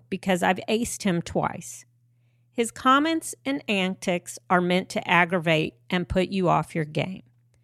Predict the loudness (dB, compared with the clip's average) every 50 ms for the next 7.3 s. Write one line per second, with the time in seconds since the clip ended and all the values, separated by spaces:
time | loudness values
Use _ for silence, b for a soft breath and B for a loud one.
0 | _ _ _ _ _ 2 2 2 4 6 4 4 4 4 2 2 2 0 0 -2
1 | 0 0 -2 -2 -2 -2 -4 -4 -2 -2 -2 -2 -2 -4 -6 -6 -6 -12 -2 0
2 | 2 2 2 0 -4 -4 -4 -4 -6 -4 -2 2 2 2 2 0 -2 -4 -6 b
3 | b b b b b 0 0 0 0 -2 -2 -2 0 0 0 0 -2 -4 -4 -4
4 | -2 -2 -2 0 -2 -2 -4 -4 -4 -6 -6 -4 -4 -2 -2 -2 -4 -4 -6 -10
5 | -14 _ _ _ _ _ -2 -2 0 0 -2 -4 -4 -4 -4 -4 -2 -2 -4 -4
6 | -4 -6 -6 -8 -10 -14 _ 0 0 2 2 0 0 -2 -2 -4 -4 -4 -6 -4
7 | -2 -2 -2 -2 -2